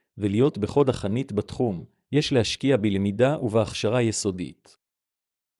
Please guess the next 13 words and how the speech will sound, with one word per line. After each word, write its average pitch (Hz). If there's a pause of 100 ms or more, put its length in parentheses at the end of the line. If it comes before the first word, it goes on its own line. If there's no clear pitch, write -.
(100)
עם 131
משאבים 117
כמו 101
קורסים 110
ייעודיים 104
זמינים, 104 (420)
השליטה 139
באומנות 104
ובמדע 110
השיווק 117
הדיגיטלי 104
נמצאת 110
בהישג 190